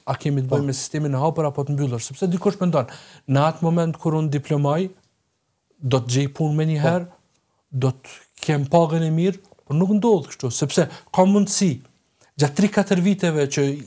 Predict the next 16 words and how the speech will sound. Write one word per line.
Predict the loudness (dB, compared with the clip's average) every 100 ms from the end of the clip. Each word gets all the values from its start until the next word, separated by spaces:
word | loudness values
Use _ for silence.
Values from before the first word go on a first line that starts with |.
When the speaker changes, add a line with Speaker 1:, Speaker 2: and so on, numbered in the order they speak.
| -6
Speaker 1:
e, | -2 -2
ke | 0 -2
studiuar | 2 2 4 2 2
ti, | -4 -6 -8 _ _ _
ky | -4
profesion | 0 0 0 2 4
yt, | 4 0 -2
mo | 0 0
nuk | 0
ka | 0
nevojë | 0 2 0
për | 0 -4 -4
treg, | 2 2 2 -6 _ _
ose | 2 2 2
tregu | 0 0 2 2
është, | 0